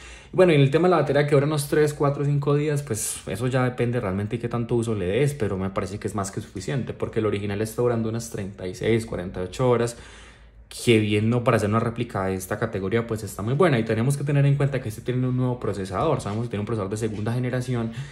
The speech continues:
y que tiene un procesador de dos núcleos, y eso, lo, eso se siente así, súper rápido. Y bueno, eso del cinco punto dos viene varias conexiones. El procesador no incluye, ya incluye lo que es la brújula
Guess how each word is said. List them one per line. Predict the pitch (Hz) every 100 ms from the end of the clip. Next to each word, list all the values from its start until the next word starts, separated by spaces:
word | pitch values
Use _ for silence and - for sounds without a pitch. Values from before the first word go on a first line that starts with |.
| -
y | - 117
que | 107
tiene | 101
un | 104
procesador | 113 104 95
de | 104
dos | 104
núcleos, | 120 151 143 101 95 - -
y | 113 107
eso, | 104
lo, | 127 117 -
eso | - - 120
se |
siente | 110 98 98
así, | 113 160 127
súper | - 110 -
rápido. | 101 151 143 110 107 - - - - - - -
Y |
bueno, | 156 190 151 117 - - -
eso | 131 156
del | 165
cinco | 143 147 143 147
punto | 147 127 120
dos | 120 120 131 - -
viene | 175
varias | 180 170 175
conexiones. | - 123 107 - 101 90 -
El | 127
procesador | 139 135 143 143
no | 180
incluye, | 156 139 123 92 90 - - - - - - -
ya | -
incluye | 113 117 110
lo | 101 98
que |
es | 98
la | 113
brújula | 143 156 139 151 156